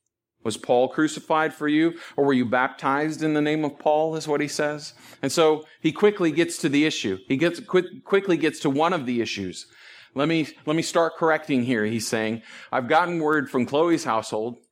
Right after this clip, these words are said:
I wonder, after he mentions this, how the rest of the church looked at Chloe's household.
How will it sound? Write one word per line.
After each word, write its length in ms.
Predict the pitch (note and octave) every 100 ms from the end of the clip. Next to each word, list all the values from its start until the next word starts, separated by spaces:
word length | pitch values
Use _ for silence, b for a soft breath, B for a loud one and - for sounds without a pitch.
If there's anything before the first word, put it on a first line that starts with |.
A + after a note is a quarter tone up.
| -
I 60 |
wonder, 260 | C3 E3 D#3
after 320 | C#3+ C#3+ C#3+
he 160 | C3 D3
mentions 480 | C3 C#3 C3+ G#2+ G#2
this, 400 | G#2 G#2 - B B B B
how 180 | C3+ B2+
the 80 | A#2
rest 260 | C3+ C#3
of 80 | C3+
the 80 | A2
church 300 | - B2+ B2
looked 200 | A#2+ A2+
at 80 | G#2
Chloe's 360 | A#2+ A2 G2+
household. 440 | - G#2 - F2+